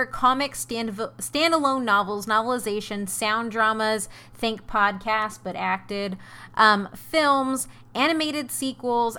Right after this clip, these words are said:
action figures, and pretty much any other kind of media you can think of, they're on. There are, like, Raccoon City Jeeps and Stars cars and stuff like that. Um, there are giant haunted houses.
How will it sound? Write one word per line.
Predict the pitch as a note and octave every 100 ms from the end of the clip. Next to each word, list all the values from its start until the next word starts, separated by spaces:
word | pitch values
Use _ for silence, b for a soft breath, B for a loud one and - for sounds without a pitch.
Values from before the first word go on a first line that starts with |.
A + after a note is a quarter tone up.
| -
action | B3+ C4 C4+
figures, | B3 A#3+ A#3+ A#3
and | G#3+ A3
pretty | C#4 D4+
much | F#4 F#4 -
any | G#3+ B3
other | C#4+ D4+
kind | C#4+ C#4 C4+
of |
media | A#3+ A3+ B3 C4+
you | B3
can | A3+ G#3+
think | G3+ G3+
of, | C4 A3
they're | G#3+ G3
on. | E3+ F3 A3 A3+
There | G#3+ G#3+
are, | A#3+
like, | B3 A3+
Raccoon | G#3+ G3+ - G#3+ A3
City | A3+ G#3+ A3 F#3
Jeeps | - G3+ G#3+ - - -
and | G#3 G3
Stars | F#3+ - G3+ F#3+ G3 G#3 G3
cars | - G3 F#3+ G3+ G#3 F#3+
and | G3 G3
stuff | - F#3+ F#3
like | G3+ F#3+ -
that. | F3 F#3 - B B -
Um, | A3 G#3+
there | A3 A3
are |
giant | A3 A3 G#3 A3
haunted | G3 A3+ G#3 E3
houses. | F3+ - D4+ D4 C#4+ C4 B3+ B3